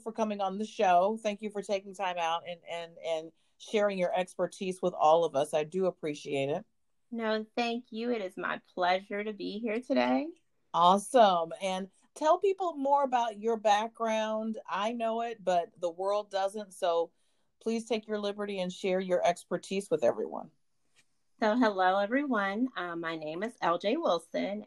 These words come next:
Speaker 2: as Kim told you, and I'm the principal and founder of L J W Social Media and P R Strategies. Um, for over fifteen years,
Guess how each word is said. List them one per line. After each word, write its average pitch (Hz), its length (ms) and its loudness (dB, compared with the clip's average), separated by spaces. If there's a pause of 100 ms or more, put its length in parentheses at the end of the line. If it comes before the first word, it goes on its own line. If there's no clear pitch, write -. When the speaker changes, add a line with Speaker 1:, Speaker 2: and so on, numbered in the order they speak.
Speaker 2:
as 165 240 -16
Kim 175 260 -4
told 185 360 0
you, 175 420 2 (400)
and 196 260 4
I'm 185 280 6
the 214 80 -4
principal 220 640 -6
and 262 220 0
founder 190 560 -2
of 175 240 -6
L 170 160 -4
J 190 180 -4
W 170 540 -6
Social 170 480 0
Media 185 600 2
and 185 200 -10
P 165 240 0
R 160 120 6
Strategies. 160 880 -2 (220)
Um, 156 320 -12
for 165 160 2
over 165 260 -2
fifteen 180 520 -4
years, 185 440 2